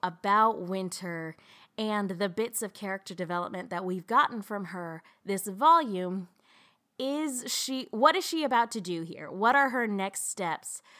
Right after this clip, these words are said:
uh, given Ironwood's orders to take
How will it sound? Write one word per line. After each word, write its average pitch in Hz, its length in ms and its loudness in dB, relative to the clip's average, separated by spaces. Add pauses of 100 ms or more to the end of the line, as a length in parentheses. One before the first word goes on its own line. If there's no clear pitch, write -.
(220)
uh, 190 280 6
given 214 460 0
Ironwood's 180 880 0 (320)
orders 202 840 2
to 196 300 -4
take 180 500 -6